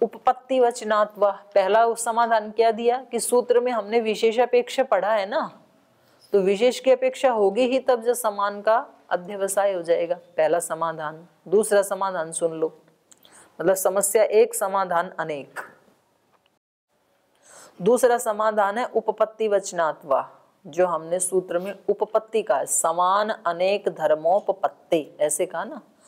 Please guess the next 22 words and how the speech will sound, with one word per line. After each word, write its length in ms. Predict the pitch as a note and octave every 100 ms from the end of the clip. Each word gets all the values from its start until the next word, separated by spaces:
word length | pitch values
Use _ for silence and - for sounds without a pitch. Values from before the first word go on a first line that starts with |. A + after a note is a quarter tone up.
| - _ -
तो 60 | E3+
बोले 180 | F#3 -
उपपत्ति 560 | A#3 A3+ A#3+ A#3+ - B3+
का 120 | B3
मतलब 320 | A#3+ A#3+ B3
ही 60 | A#3+
क्या 180 | A#3+ A#3
होता 340 | G3 F#3+ G#3
है? 240 | A3 D#4+ - _ _ _ _ _
प्राप्ति, 540 | E3+ F3+ - - D#4 - - _ _ _ D#3+
अध्यवसाय। 640 | D#3+ F#3 F3 F3 G#3 C4 - _ _ _ _ _ - - -
समान 500 | - G3 F#3+ A#3 C4+
धर्मोपपत्ति 920 | A#3 F#3+ F3+ G#3+ A3 G#3 E3+ - F#3
इति 220 | F3 E3 E3+
उच्यते, 680 | D#3 - D3+ E3 F#3+ F3
न 220 | C#3+ E3 F#3+
च 120 | A#3
अन्या 680 | A3 F3+ D#3+ E3 E3+ C#3 - _ _ _ _ -
सद्भाव 720 | - - G3 F3+ D#3+ D3+ F#3
संवेदनात् 880 | - E3 D#3 D3+ D3 D3 D#3 E3 -
रीते 360 | D3+ C#3+ D#3 D3+
समान 420 | - D3 D3+